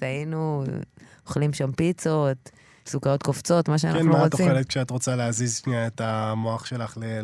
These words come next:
Speaker 2: לכתיבת תסריט?
Speaker 1: יואו, זה מה זה משתנה פר פרויקט. באחיות,
Speaker 2: כן, מה אכלתן באחיות?
Speaker 1: אכלנו נקניקיות קוקטייל, אה,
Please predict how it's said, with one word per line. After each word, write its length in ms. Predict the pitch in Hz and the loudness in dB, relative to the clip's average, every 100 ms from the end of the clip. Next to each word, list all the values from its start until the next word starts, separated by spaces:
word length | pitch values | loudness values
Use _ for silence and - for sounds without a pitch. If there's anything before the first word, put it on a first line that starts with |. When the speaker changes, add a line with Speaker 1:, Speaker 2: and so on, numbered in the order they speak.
| 110 | -8
Speaker 2:
לכתיבת 380 | - 117 110 107 | -10 -8 -8 -6
תסריט? 340 | 107 - 127 | -8 -4 2
Speaker 1:
יואו, 240 | 139 143 | 4 2
זה 120 | 120 120 | 2 0
מה 160 | 120 | 0
זה 160 | 131 151 | 0 0
משתנה 500 | 135 - 123 120 123 | 0 -2 -2 -2 -2
פר 240 | - 123 120 | 0 -2 -2
פרויקט. 260 | 123 127 | -2 0
באחיות, 640 | 120 123 - 135 147 196 - _ | 0 -2 0 0 2 0 -4 _
Speaker 2:
כן, 200 | - 120 | -6 -4
מה 160 | 123 127 | -2 -2
אכלתן 300 | 123 127 127 | -2 -4 -2
באחיות? 200 | 123 139 | 0 0
Speaker 1:
אכלנו 360 | - 160 190 214 | 2 2 2 2
נקניקיות 640 | 160 143 143 - 143 165 | 0 0 -2 0 2 2
קוקטייל, 600 | - 151 151 - 170 156 131 | 2 0 0 0 2 2 2
אה, 240 | 127 123 | 2 2